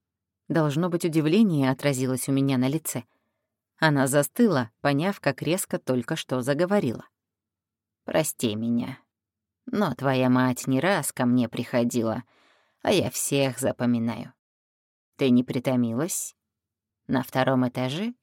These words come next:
есть запасная спальня. Я сержусь, когда не высыпаюсь как следует. Нам лучше побеседовать после того, как обе отдохнем». «Буду признательна за позволение переночевать»,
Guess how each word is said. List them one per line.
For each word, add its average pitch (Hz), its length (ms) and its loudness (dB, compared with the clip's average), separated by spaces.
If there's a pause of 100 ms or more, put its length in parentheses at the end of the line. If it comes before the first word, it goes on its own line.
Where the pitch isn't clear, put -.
есть 196 340 -4
запасная 131 560 0
спальня. - 600 -8 (840)
Я 139 240 2
сержусь, 139 580 -2
когда 131 380 0
не 131 140 2
высыпаюсь 143 600 0
как 123 200 -2
следует. 117 640 -4 (840)
Нам 165 260 2
лучше 127 360 -2
побеседовать 131 840 0
после 135 400 -2
того, 139 420 0
как - 280 -6
обе 139 400 4
отдохнем». 120 720 -2 (1000)
«Буду 220 360 4
признательна 220 1000 2
за 180 200 -2
позволение 175 720 0
переночевать», 170 960 -4